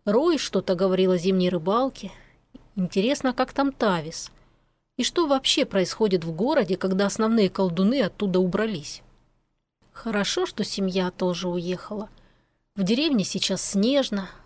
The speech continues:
а Тарина давно просила научить ее кататься на лыжах. Ильнар задумчиво поглядел вниз и вздохнул.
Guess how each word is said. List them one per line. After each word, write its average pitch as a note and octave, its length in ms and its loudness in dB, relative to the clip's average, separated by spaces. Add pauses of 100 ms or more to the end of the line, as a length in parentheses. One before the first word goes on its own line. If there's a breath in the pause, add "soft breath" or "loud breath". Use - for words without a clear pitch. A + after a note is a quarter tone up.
(240)
а G#3 80 0
Тарина A#3 440 4
давно A3+ 300 2
просила B3 460 2
научить G#3 480 2
ее A3 220 2
кататься - 440 -2
на G#3+ 160 4
лыжах. G3 540 -2 (720)
Ильнар G3 320 0
задумчиво G3+ 640 0
поглядел F#3+ 480 2
вниз G3 360 0
и G3+ 40 0
вздохнул. E3+ 640 -4